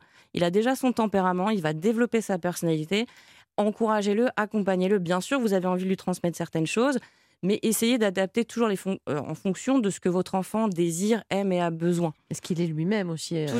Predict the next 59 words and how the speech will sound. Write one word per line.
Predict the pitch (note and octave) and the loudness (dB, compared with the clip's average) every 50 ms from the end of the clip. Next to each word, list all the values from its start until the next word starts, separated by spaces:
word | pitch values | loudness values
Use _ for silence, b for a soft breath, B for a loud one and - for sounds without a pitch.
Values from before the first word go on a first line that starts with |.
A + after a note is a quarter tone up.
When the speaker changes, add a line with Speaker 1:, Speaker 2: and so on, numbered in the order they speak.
| - | 0
Speaker 1:
à | - G#3 | 2 0
Speaker 2:
euh, | G3+ | 0
Speaker 1:
fait. | - - E3+ D#3 | 0 -2 -4 -2
Speaker 2:
une | G#2 C#3 D3+ C3+ | -2 -2 -2 -2
vraie | D#3 F#3+ G#3 F#3+ | -2 -2 -2 -2
personnalité, | - E3+ - - E3+ D#3+ D3 D3+ C#3+ - - F#3+ G3 F#3+ E3+ D#3 | -4 -8 -8 -6 -6 -6 -6 -6 -8 -4 -2 -2 0 0 0 -2
euh, | C#3+ C#3 B2+ C3 B2+ - - - | -2 -2 -4 -4 -6 -6 -6 -6
en | - F#3 | -4 -2
devenir ? | E3+ F3+ F3 E3 F3+ G3 G#3 G#3 F#3 D#3+ D3 - _ | -2 -2 -2 -2 -2 0 0 0 -2 -2 -6 -10 _
Speaker 1:
Tout | - A#3 A3+ G#3+ | -12 -12 -6 -2
Speaker 2:
Il | - | 0
Speaker 1:
à | F#3+ | 0
Speaker 2:
faut | F#3 | 0
Speaker 1:
fait. | F3+ F3 | 0 0
Speaker 2:
laisser | E3+ - F#3+ | -2 -2 -2
Speaker 1:
Ça, | G3 | -2
Speaker 2:
s'épanouir, | F3+ D#3+ - D#3+ D#3+ E3+ F3+ F3+ E3 D#3 D3 - | -2 -2 -2 -2 -2 -2 -2 -2 -2 -4 -4 -6
c'est | - - | -4 -2
Speaker 1:
c'est | G#3+ | 0
Speaker 2:
ça ? | F#3 D#3+ | 0 0
Speaker 1:
super | D3+ A#3+ A#3 - B3 A#3 A3 | 0 0 2 2 2 2 2
important. | A3 F#3+ G#3+ G3+ - - A#3+ A#3+ | 0 -2 -2 -4 -2 0 0 2
Speaker 2:
Mm. | A#3+ E3 | 2 2
Speaker 1:
Et | F3 G3+ | 2 0
ça, | F#3+ - B3 B3 | 0 0 0 2
il | A#3 | 2
y | G#3 | 2
a | |
beaucoup | F#3 F#3 G#3+ G#3 - B3 | 2 0 -2 0 2 2
d'enfants, | A3+ G#3+ G#3+ - A#3 A#3+ A#3+ | 4 2 2 2 0 0 2
justement, | A3 G#3+ F#3+ - A3 G#3+ G#3+ A3+ A#3 | 2 0 0 0 0 0 2 0 -2
qui, | - - - F#3+ | -4 -6 -12 -10
qui | F#3 - A3 | -6 -2 -2
le | G3 | -2
pointent, | F3+ - - B3+ B3+ B3+ - A#3 | -2 0 0 0 0 0 0 0
hein, | A3 G#3+ | -2 -2
qu'on | - - G3 | -2 -2 0
les | F#3 F#3 | 2 2
laisse | F#3 F#3+ F#3 - G3 | 2 2 0 0 0
Speaker 2:
Mm. | |
Speaker 1:
pas, | F#3+ G#3+ G#3+ G#3+ G3+ | 0 2 2 4 2
euh, | G3 F#3+ | 2 2
lire | G3 F#3+ A3 G#3+ - | 2 2 0 0 0
ce | - | -2
qu'ils | - G3+ F3+ | -2 0 0
ont | F3+ E3+ | 2 0
envie | D#3+ E3 E3 | 0 -2 -4
de | D#3+ F3 | -4 -2
lire, | G3 A3 A#3 A#3+ A#3+ A#3+ G#3 | 0 2 2 2 2 2 0
regarder | F#3+ F3 F3+ F3 E3+ F3 | 0 -2 -2 -2 -2 -4
ce | - | -6
qu'ils | - - D3+ | -6 -6 -4
ont | D#3 D3+ | -4 -4
envie | D3 D3+ | -4 -6
de, | - - - - | -10 -18 -20 -14
enfin, | - - E3 D#3+ | -8 -4 -2 0
même | D#3 E3 F3+ F#3 F3 | 0 0 0 0 0
les | F3 E3 D#3+ D#3 | 0 0 0 0
activités, | F3 E3+ - - - F#3 F#3 F#3 - A#3+ C4 C4 | -2 -4 -4 -4 -2 0 0 0 2 2 0 0